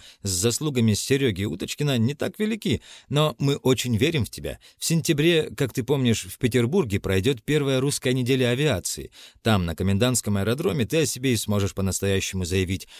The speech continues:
Еще раз пьем твое здоровье!" В это время появился фотограф, который снимал сегодня на ипподроме полеты.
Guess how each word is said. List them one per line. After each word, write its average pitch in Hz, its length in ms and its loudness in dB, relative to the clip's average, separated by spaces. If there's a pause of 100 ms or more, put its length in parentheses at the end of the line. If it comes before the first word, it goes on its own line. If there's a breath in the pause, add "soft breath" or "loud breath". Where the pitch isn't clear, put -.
Еще 160 300 2
раз 107 200 0
пьем 170 440 2
твое 143 260 4
здоровье!" 95 520 0 (720)
В 90 120 -2
это 123 120 0
время 170 280 0
появился 127 500 0
фотограф, 92 580 -2
который 98 380 -2
снимал 104 480 0
сегодня 92 380 -4
на 87 140 -2
ипподроме 90 420 0
полеты. 82 520 -4